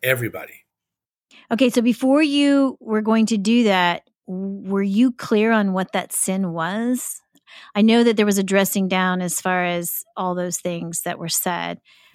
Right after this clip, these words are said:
Speaker 2: but was there
Speaker 1: No.
Speaker 2: anything specific? Like, "This is the sin that you've committed"?
Speaker 1: No. And, and I believe that I was very unclear about it, uh, because of a conversation I just had with someone who was there.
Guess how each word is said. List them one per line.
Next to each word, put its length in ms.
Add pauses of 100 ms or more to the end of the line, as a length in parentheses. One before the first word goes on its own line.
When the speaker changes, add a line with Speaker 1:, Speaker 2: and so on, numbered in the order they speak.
(120)
Speaker 2:
but 80
was 180
there 180
Speaker 1:
No. 60
Speaker 2:
anything 380
specific? 800
Like, 140
"This 300
is 160
the 140
sin 380
that 140
you've 200
committed"? 560 (340)
Speaker 1:
No. 600 (220)
And, 260
and 340
I 180
believe 580
that 100
I 80
was 200
very 300
unclear 480
about 420
it, 200 (160)
uh, 340 (100)
because 440
of 180
a 160
conversation 600
I 40
just 200
had 160
with 100
someone 320
who 140
was 240
there. 340